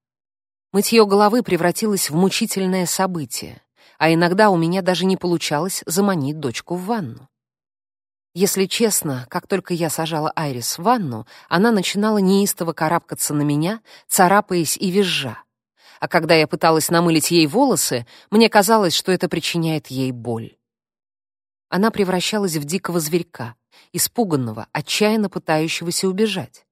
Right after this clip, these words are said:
и я частенько просто не могла с ней справиться.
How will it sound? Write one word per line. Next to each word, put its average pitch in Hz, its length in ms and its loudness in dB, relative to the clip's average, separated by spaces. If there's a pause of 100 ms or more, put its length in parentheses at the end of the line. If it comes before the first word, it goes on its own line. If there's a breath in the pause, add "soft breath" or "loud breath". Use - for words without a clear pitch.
(340 loud breath)
и 190 100 0
я 226 180 6
частенько 233 540 0
просто 226 300 0
не 220 140 6
могла 180 420 4
с - 100 -8
ней 147 180 -4
справиться. - 600 -14